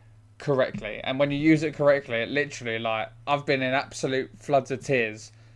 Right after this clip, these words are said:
like, struggling to breathe. Like, it's just, it's mental. And obviously you're not a fan of it, so I know to not ever play it with you because I'm sick in the head when it comes to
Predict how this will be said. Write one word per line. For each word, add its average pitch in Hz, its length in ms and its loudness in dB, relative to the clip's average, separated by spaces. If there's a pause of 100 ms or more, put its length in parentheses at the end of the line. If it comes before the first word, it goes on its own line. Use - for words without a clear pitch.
(120)
like, 135 180 2
struggling 127 600 2 (300)
to 127 100 -10
breathe. 120 380 -2 (180)
Like, 123 200 0
it's - 100 -6
just, - 260 -4 (320)
it's 120 140 -6
mental. 123 440 0
And 135 100 2
obviously 143 300 -4
you're 135 120 2
not 120 120 -2
a 117 40 -4
fan 120 240 0
of 107 80 -4
it, 110 140 -4
so 123 320 2 (340)
I 151 120 4
know 151 220 6
to 147 140 -4
not 156 280 0
ever 147 160 4
play 147 200 4
it 131 80 -4
with 139 160 -4
you 156 220 -10 (640)
because 135 520 -4 (380)
I'm 135 380 2 (840)
sick - 340 0
in 127 80 -4
the 123 80 0
head 113 220 2
when 123 120 -2
it 113 80 -4
comes 127 320 -6
to 123 340 -2